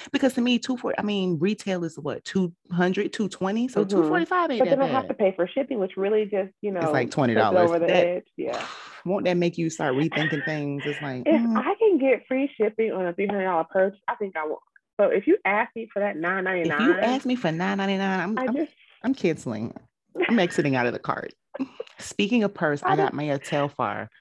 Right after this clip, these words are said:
Speaker 1: It's a season of self-care. I was purchasing myself things left and right, and then I was like, "Oh, shit. I gotta get <laughs> other people's stuff."
Speaker 2: Wait, you bought a what?
Speaker 1: A Telf-, a Telfar bag.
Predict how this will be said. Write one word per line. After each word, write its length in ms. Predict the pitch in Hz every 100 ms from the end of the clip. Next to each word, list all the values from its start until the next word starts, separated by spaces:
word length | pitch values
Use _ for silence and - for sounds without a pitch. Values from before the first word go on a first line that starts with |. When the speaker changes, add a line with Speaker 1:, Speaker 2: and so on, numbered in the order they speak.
| - _ _ _ _ _ _ _
Speaker 1:
It's 140 | - 240
a 60 |
season 320 | 220 196 156
of 80 | 135
self-care. 500 | - 127 123 120 107
I 120 | - 165
was 140 | 180
purchasing 480 | - 147 - 147 127
myself 400 | 123 - 117 110
things 320 | - 127 117 113
left 220 | 113 117
and 80 | 110
right, 200 | 110 98
and 100 | 117
then 80 | 120
I 60 |
was 140 | 120 117
like, 120 | -
"Oh, 140 | 180 170
shit. 420 | - 202 131 - _ _ _ _ _ _ _ _ -
I 60 | 175
gotta 180 | 190 160
get 260 | 160 - - _ _ _ _ -
<laughs> 540 | - 523 523 427 -
other 120 | 185
people's 260 | - 175 -
stuff." 200 | - - - - - _ - - - - - _ - - - _ -
Speaker 2:
Wait, 240 | 202 -
you 160 | 208 285
bought 220 | 262 220
a 80 | 170
what? 320 | 170 208 311 508 _ _ _ _ _ _ _ _ _ _
Speaker 1:
A 40 | 165
Telf-, 340 | - 185 190 -
a 80 | 151
Telfar 480 | 190 175 175 131
bag. 340 | 120 101 -